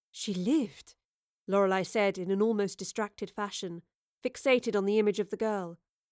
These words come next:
"Total transference of the archive's contents into her mind." The professor kept her eyes on Evie, a cold stare of judgment for what she now guessed the archive would play out before them.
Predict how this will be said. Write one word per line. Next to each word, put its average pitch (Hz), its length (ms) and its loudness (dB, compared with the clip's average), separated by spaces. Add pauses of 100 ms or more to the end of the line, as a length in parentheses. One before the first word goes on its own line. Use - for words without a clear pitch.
(580)
"Total 269 380 0
transference 262 800 0
of 190 60 -8
the 220 120 4
archive's 226 380 0
contents 226 600 -2
into 214 220 0
her 226 140 4
mind." 226 520 -4 (1700)
The - 80 -2
professor 254 500 0
kept - 280 -6
her 220 160 2
eyes 220 260 4
on 214 140 4
Evie, 190 420 0 (560)
a - 80 -8
cold 220 420 6
stare 226 360 6
of 202 100 -2
judgment 185 540 4
for - 140 -10
what 190 180 -2
she 208 140 -4
now 202 220 2
guessed 196 520 -2
the 190 100 2
archive 185 460 0
would 180 180 -8
play 196 180 -2
out 185 220 -2
before 202 340 -2
them. 165 280 -8